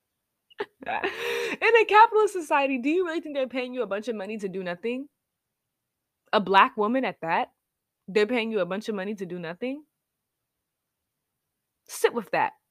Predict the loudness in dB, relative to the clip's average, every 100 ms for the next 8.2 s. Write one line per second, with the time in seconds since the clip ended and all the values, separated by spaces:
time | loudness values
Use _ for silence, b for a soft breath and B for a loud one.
0 | _ _ _ _ _ _ _ _ _ _
1 | _ -2 4 6 6 4 0 0 -2 -2
2 | -6 -4 -4 -6 -8 -10 -14 -14 -18 -12
3 | -10 -8 -10 -10 -10 -8 -6 -8 -10 -12
4 | -10 -8 -6 -6 -10 -10 -10 -10 -12 -12
5 | -12 -12 _ _ _ _ -12 -10 -8 -6
6 | -4 -6 -6 -12 -6 -6 -6 -10 -14 -12
7 | -12 -12 -14 -14 -14 -12 -8 -6 -4 -2
8 | -4